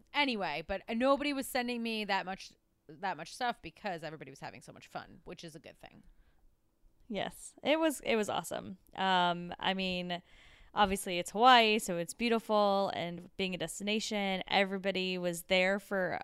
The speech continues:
Speaker 2: a good period of time. So, um, people got really comfortable with each other, and we had all these different events with, with our family and friends. So we had a,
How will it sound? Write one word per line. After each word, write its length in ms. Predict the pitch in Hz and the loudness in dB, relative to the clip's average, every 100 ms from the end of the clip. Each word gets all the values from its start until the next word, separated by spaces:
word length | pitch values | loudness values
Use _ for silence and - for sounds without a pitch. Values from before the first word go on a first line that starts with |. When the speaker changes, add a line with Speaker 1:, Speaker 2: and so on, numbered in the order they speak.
| - | -6
Speaker 2:
a 100 | - | -6
good 220 | 185 190 185 | -4 -6 -4
period 240 | 202 185 | -2 -2
of 60 | 175 | -2
time. 340 | 170 156 190 | -2 -4 -4
So, 440 | - 196 175 175 - - - - - - | -2 0 2 2 -4 -14 -20 -20 -18 -6
um, 320 | 170 165 160 | -2 -2 -4
people 260 | 185 175 | -6 -4
got 160 | 170 165 | -4 -4
really 140 | 95 - | -6 -4
comfortable 460 | 233 233 240 220 | -4 -4 -4 -4
with 140 | 214 208 | -4 -6
each 160 | 185 | -4
other, 500 | 185 180 175 175 175 | -2 0 -2 -4 -2
and 460 | 175 160 160 165 - - - - | -2 -4 -8 -10 -14 -18 -20 -6
we 60 | 185 | -4
had 100 | 175 | 0
all 160 | 196 | 2
these 140 | 208 208 | 2 -2
different 200 | 196 185 | -6 -6
events 340 | 170 175 - | -6 -8 -8
with, 120 | 180 _ _ _ | -12 _ _ _
with 140 | 180 | -6
our 80 | 175 | -6
family 320 | - 180 175 | -4 -4 -4
and 140 | 170 175 | -6 -6
friends. 540 | 240 254 233 220 220 | 0 2 2 0 -4
So 100 | - | -4
we 120 | 190 180 | -4 -2
had 160 | 185 | -2
a, 100 | 180 | -2